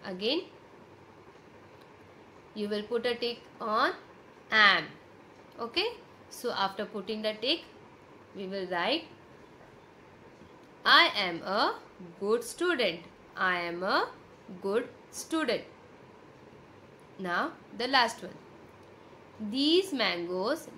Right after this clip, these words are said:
dash sweet. These mangoes dash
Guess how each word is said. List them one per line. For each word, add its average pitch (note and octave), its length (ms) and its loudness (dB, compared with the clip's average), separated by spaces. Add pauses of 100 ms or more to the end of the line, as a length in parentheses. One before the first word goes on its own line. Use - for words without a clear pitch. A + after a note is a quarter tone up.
dash F#3 380 2 (140)
sweet. - 460 -4 (1040)
These A#3 560 0
mangoes F#3+ 800 0 (340)
dash F#3 460 2